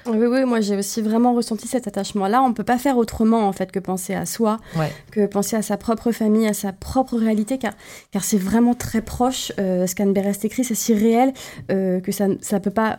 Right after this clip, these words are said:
Speaker 1: euh, ça peut pas faire autre chose que, que nous toucher très
Speaker 2: Mhm.
Speaker 1: profondément. Il y avait cette terreur aussi, euh, au fur et à mesure que les pages s'écoulaient,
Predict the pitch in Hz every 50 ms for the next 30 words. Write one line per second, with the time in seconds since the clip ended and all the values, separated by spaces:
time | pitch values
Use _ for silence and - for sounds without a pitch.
0 | - 190 180 180 175 - 190 - 185 - 214 214 - 214 196 190 185 - 190 -
1 | 202 185 - 196 180 175 170 170 185 185 185 175 175 - 190 - 202 196 - 214
2 | 196 170 160 165 185 208 208 214 226 240 240 - - - - - - - 202 208
3 | 262 254 254 226 - - _ - 262 269 262 240 254 262 269 247 226 220 - -
4 | 226 254 - - 202 190 185 185 180 180 180 180 - 196 175 - - 226 220 226
5 | 220 220 220 220 262 254 - 220 180 185 190 226 240 233 - - 214 - - 214
6 | 196 220